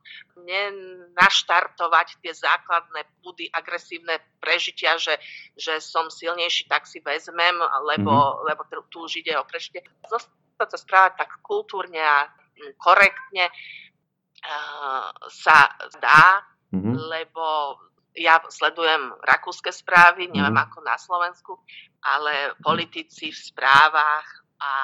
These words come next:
Speaker 1: a vedci a matematické modely, tak nás informujú o tom, že prechádzame tým ako spoločnosť, e, v podstate, e, mm,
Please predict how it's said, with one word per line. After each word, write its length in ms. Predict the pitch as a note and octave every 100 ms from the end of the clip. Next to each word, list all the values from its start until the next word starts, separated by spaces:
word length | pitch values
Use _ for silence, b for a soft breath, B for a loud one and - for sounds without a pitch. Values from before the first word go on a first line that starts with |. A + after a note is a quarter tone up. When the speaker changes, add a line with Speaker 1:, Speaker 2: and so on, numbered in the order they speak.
| C3 -
Speaker 1:
a 100 | C3+
vedci 400 | D3 D#3+ _ -
a 80 | D3+
matematické 640 | C3+ C#3+ D3+ D#3 _ - C#3+
modely, 540 | C3+ D3 D3+ D3+ D3+ B B
tak 180 | - C3+
nás 300 | C#3+ C3+ -
informujú 760 | - E3 E3 D3+ D#3 D#3 D#3 D#3
o 140 | C#3+ D3
tom, 260 | D3 C#3+ D3+ D3
že 180 | C#3+ C#3 C3+ B B B _
prechádzame 580 | D3 D#3 D#3+ D#3 C#3+ C#3+
tým 200 | D3+ D3
ako 220 | C3 -
spoločnosť, 1300 | D3 - C#3+ C#3+ D3 - D3+ C#3+ C3+ C#3+ - - -
e, 120 | C3+ B2+ A#2+ E2+ A1 B1+ _ _
v 160 | - -
podstate, 960 | - C3 - - - C#3+ C#3+ - - C#3 C#3
e, 840 | - - - - - - _ - - - - - _ _ _ D3
mm, 1120 | D3+ D3 D3 D3 D3 C#3+ C#3+ C#3+ C#3 C#3